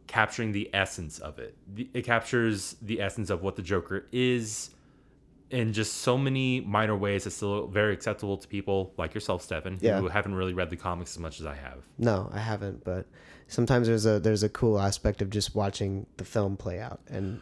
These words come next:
Speaker 2: in one, for once, I can say that this is really, like,
Speaker 1: Well,
Speaker 2: this
Speaker 1: that
Speaker 2: is film worthy. This
Speaker 1: th-
Speaker 2: is, this, this is definitely, like, fifty years from now, this would be considered a classic. You know, it's, it's
Speaker 1: Yeah.
Speaker 2: in that, it's definitely in that, in that category.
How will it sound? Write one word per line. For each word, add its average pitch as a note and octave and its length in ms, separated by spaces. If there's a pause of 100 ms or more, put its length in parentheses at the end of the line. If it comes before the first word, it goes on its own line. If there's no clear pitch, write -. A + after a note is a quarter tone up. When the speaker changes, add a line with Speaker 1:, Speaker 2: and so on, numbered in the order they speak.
Speaker 2:
in A2+ 280
one, C#3 320
for B2+ 260
once, A#2+ 340
I A2 80
can G#2+ 140
say G#2+ 180
that F2+ 160
this G2+ 220
is G#2 180
really, D2 240
like, - 240 (720)
Speaker 1:
Well, D3+ 320
Speaker 2:
this F3 140
Speaker 1:
that G3 80
Speaker 2:
is - 80
film A#2 260
worthy. G2 480
This A#2 160
Speaker 1:
th- A#2 80
Speaker 2:
is, A2+ 100
this, A#2+ 200
this A2+ 280
is A#2 100
definitely, G#2+ 400
like, F#2+ 420 (1600)
fifty - 240
years C3 240
from B2 140
now, A2 180
this G#2+ 220
would G#2 120
be G#2 100
considered F#2+ 480
a G2 60
classic. - 540
You D#2+ 80
know, D2 140
it's, G#2 200
it's C#3 200
Speaker 1:
Yeah. G2 40
Speaker 2:
in F#2+ 100
that, D#2+ 220
it's - 200
definitely G#2 480
in G2 120
that, F#2 240
in G2+ 140
that - 260
category. - 680